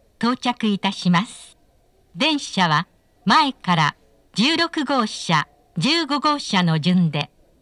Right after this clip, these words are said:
一番後ろが一号車です。グリーン車は八号車、九号車、十号車、自由席は一号車から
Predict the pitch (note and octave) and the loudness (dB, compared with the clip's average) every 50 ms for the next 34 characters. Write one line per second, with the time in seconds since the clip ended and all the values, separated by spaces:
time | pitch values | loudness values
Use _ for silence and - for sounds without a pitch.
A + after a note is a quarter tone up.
0 | - - G#3 - C4+ C#4 C#4 C4+ B3+ B3 A#3+ A#3+ A#3+ - - - B3 A#3+ A#3 A3 | -6 -6 -6 -4 -2 0 0 2 2 2 0 0 -2 -2 -2 -2 -2 0 0 2
1 | G#3+ F#3+ F#3 - _ _ _ _ _ _ _ - F3+ F3+ - - D4 - D#4+ D4 | 2 2 0 -2 _ _ _ _ _ _ _ -4 -4 -4 -2 -2 -2 0 0 -2
2 | C4 - - - F3+ E3+ C#3 D#3 F#3+ - - - - - _ _ _ _ _ _ | -2 -4 -6 -4 -2 -2 0 -2 -4 -4 -8 -16 -20 -20 _ _ _ _ _ _
3 | _ _ _ _ _ - - G#3+ A#3 D4+ E4 E4+ F4 - - - - G3 F#3+ E3 | _ _ _ _ _ -4 -2 -2 0 0 -2 -2 -4 -8 -8 -4 0 0 2 2
4 | D3+ C#3+ - _ _ _ _ _ _ _ - - A3 - - D#4 C#4 E4 D#4 C#4+ | 2 0 -2 _ _ _ _ _ _ _ -2 -2 -2 0 -2 -4 -2 -2 -2 -2
5 | C4 - - - - D#3 C#3+ - _ _ _ _ - - C4+ C#4+ E4 E4+ - - | -4 -8 -8 -2 -2 -2 -2 -2 _ _ _ _ -6 -2 0 0 0 0 0 0
6 | D#4 C#4+ C4 B3 - - - - F3 D#3 - - _ _ _ _ - - G#3+ C4+ | 0 0 -2 -4 -8 -8 -4 0 0 0 0 -2 _ _ _ _ -4 0 0 0
7 | D4+ D#4 - D#4+ D4 C4 A#3 - - - - - E3 D3+ D#3 _ _ _ _ _ | 0 0 -2 -2 -2 -2 -2 -4 -8 -10 -4 0 0 0 0 _ _ _ _ _
8 | - - A3 C4+ E4 E4+ E4 D#4 - - A3+ F#3+ - - F3 E3+ D#3+ D3+ E3+ - | -2 0 0 2 2 0 -2 -4 -4 -4 -4 -4 -4 -4 -2 0 0 0 -2 -4
9 | _ _ _ _ _ _ _ - G3+ G#3 - D#4+ D#4 D#4 D#4+ D#4 C#4 - - - | _ _ _ _ _ _ _ -4 -4 -2 -2 -2 0 0 0 0 -2 -4 -4 -2
10 | F#3+ F3+ - - F3 D3+ D#3 D3 - | -2 -2 -2 -2 0 0 0 0 -2